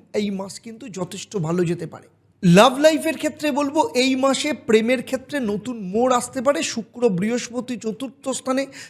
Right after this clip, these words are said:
যখন একসাথে হবে, মানে পরিবেশ, পরিবারের মধ্যস্থতা, প্রেম এবং বিয়ের জন্য যারা চেষ্টা করছেন আলোচনা হতে পারে। ষোলো তারিখের পর রবি এবং বুধ যখন পঞ্চম ঘরে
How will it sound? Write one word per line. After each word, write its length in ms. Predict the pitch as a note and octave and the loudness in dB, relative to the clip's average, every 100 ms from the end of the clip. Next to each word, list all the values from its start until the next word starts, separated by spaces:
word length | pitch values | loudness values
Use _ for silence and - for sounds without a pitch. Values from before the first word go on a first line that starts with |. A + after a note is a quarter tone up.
| - | 0
যখন 360 | E3+ G#3+ B3 A#3+ - - - | 2 4 2 0 -12 -14 0
একসাথে 440 | G3+ - C4 B3+ | 0 2 -2 2
হবে, 180 | B3+ B3+ | 2 2
মানে 240 | A#3 A3+ A#3 | 0 0 -2
পরিবেশ, 640 | G#3 A3 A3+ B3+ A#3 - - - _ | -2 0 2 2 2 -2 -8 -20 _
পরিবারের 520 | G#3 G#3+ A#3 B3+ B3 | 4 4 6 4 4
মধ্যস্থতা, 920 | A3+ A3+ F#3 A3+ A#3+ - A#3 B3 A#3+ - - _ _ - | 2 0 0 -2 -2 -4 0 2 0 -6 -20 _ _ 4
প্রেম 300 | G#3+ B3 B3+ | 6 6 2
এবং 320 | B3 A3+ A3+ | -2 -2 -2
বিয়ের 340 | D#3 G#3 B3 G3 - - D#3+ | -2 0 0 0 -6 -12 -6
জন্য 260 | A3+ A3 A3 | -4 -2 0
যারা 180 | A3+ | 0
চেষ্টা 360 | A3+ A3+ A3 B3+ | -2 -6 -4 -4
করছেন 320 | B3 A3+ A#3 | -4 -4 -2
আলোচনা 380 | G3+ G#3 A3+ A#3+ | 0 0 0 -2
হতে 220 | A#3 A#3+ | -2 0
পারে। 180 | A#3+ A#3+ - | 0 0 -2
ষোলো 420 | - B3+ D4+ F4+ | 0 2 4 4
তারিখের 440 | D4 C#4+ D4 D4 | 6 6 4 0
পর 340 | G#3+ A#3 C#4+ D4 | 2 4 4 4
রবি 380 | G3+ A3 B3+ | 2 2 0
এবং 240 | C4+ B3+ A#3 | -2 0 0
বুধ 440 | D#3 C4 C4 F#3 | 0 0 -2 0
যখন 340 | G#3 B3+ C4+ A#3 | 0 0 -2 -2
পঞ্চম 540 | A3 A3 A3+ C#4+ C#4+ | -2 -2 -4 -4 -2
ঘরে 260 | A#3+ A#3+ B3+ | 2 2 2